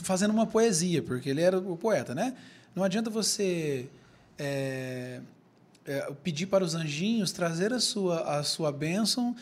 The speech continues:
sendo que, a, a sua mamãe brigou não sei o quê, tentando fazer uma poesia", mas, é,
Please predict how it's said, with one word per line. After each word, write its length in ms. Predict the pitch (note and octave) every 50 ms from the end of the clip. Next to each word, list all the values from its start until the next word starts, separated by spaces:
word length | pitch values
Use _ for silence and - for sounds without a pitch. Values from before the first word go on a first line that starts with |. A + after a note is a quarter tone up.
| - - -
sendo 320 | - - - B3+ A#3+ B3+
que, 240 | B3 - A#3+ A#3 A3
a, 440 | G#3 G#3+ F#3+ F3 D#3+ D#3+ D#3 D#3 D3
a 40 | D3
sua 200 | - - G3+ G3+
mamãe 320 | G3 G3 F#3+ F#3+ A3 C4 C#4
brigou 240 | C4+ B3+ G3 A3 A3
não 80 | G#3+
sei 140 | G3 - A3+
o 40 | A3
quê, 160 | A3 - G#3
tentando 320 | G3 A3 A3 G#3+ A3+ A3+
fazer 140 | G#3+ G#3+ G#3
uma 120 | A3 A3 G#3
poesia", 460 | - G#3 G3 F3+ E3 F#3+ B3 B3+ C4
mas, 460 | G3 F#3+ G3+ G#3+ G#3+ G3 - - - - - - - -
é, 280 | - D#3 D#3 D3 -